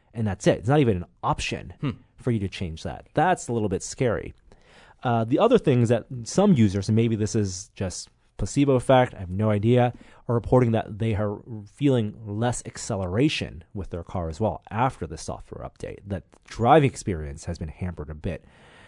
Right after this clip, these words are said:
Speaker 1: I don't know. I don't know if that's one of the ways they got the braking to be improved.
Speaker 2: You need
Speaker 1: I
Speaker 2: some empirical testing
Speaker 1: Yeah,
Speaker 2: to,
Speaker 1: people need to
Speaker 2: for
Speaker 1: do
Speaker 2: that.
Speaker 1: some actual, actual testing with this. Um, but th-, these are the weird, this is the weird state we're in where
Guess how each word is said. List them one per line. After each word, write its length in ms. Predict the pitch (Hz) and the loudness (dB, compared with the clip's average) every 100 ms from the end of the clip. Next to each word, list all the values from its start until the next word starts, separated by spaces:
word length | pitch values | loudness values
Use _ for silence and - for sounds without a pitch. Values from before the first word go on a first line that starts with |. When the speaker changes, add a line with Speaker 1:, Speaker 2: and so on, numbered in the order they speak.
| _ _ _ _ _ - | _ _ _ _ _ -2
Speaker 1:
I 80 | |
don't 140 | 117 151 | 2 4
know. 180 | 277 - | 4 0
I 60 | 113 | 2
don't 100 | 131 | 4
know 60 | 131 | 6
if 80 | |
that's 240 | 113 123 - | 6 4 4
one 100 | 123 | 2
of 60 | |
the 80 | 120 | 2
ways 340 | 113 110 113 107 | 2 2 2 2
they 140 | 107 | -2
got 460 | - - 110 123 - | -2 2 2 2 -4
the 160 | 120 113 | -4 -2
braking 460 | 113 113 127 139 | 0 0 -2 -4
to 80 | - | -2
be 100 | 120 | 0
improved. 580 | 120 110 123 139 190 135 | 0 2 4 4 2 0
Speaker 2:
You 80 | 139 | 2
need 80 | |
Speaker 1:
I 20 | 127 | 2
Speaker 2:
some 160 | 107 | 0
empirical 400 | 110 92 98 95 | -2 0 -2 -4
testing 280 | 80 90 123 | -6 -6 -2
Speaker 1:
Yeah, 100 | 107 | -4
Speaker 2:
to, 60 | 65 | 0
Speaker 1:
people 200 | 131 143 | 0 2
need 180 | 127 117 | 0 0
to 40 | |
Speaker 2:
for 80 | 113 | -2
Speaker 1:
do 40 | |
Speaker 2:
that. 80 | 101 | -2
Speaker 1:
some 280 | 104 101 101 | -4 -6 -8
actual, 520 | - 120 - 117 104 - | -4 -4 0 0 2 0
actual 320 | 110 - 104 | -4 -4 -4
testing 320 | 95 104 107 | -2 -2 -2
with 120 | 95 | -2
this. 280 | - 95 - - - - - - | -2 -2 -4 -16 -20 -20 -20 -14
Um, 420 | - 98 98 98 98 - _ - | -4 -2 0 -2 -6 -10 _ -10
but 360 | 95 120 127 _ _ _ - 110 98 | 2 4 2 _ _ _ -16 -12 -6
th-, 160 | 120 | -6
these 300 | 107 107 117 | -2 -2 2
are 60 | 127 | 2
the 120 | 123 | 2
weird, 500 | 107 110 113 117 117 - - - | 2 2 4 2 0 -12 -20 -8
this 160 | 123 120 | -4 0
is 60 | |
the 80 | 127 | 2
weird 260 | 123 123 117 | 4 4 2
state 220 | - 135 | 0 2
we're 180 | 127 117 | 2 4
in 360 | 170 156 151 | 4 4 2
where 420 | 113 113 110 104 | 4 4 4 2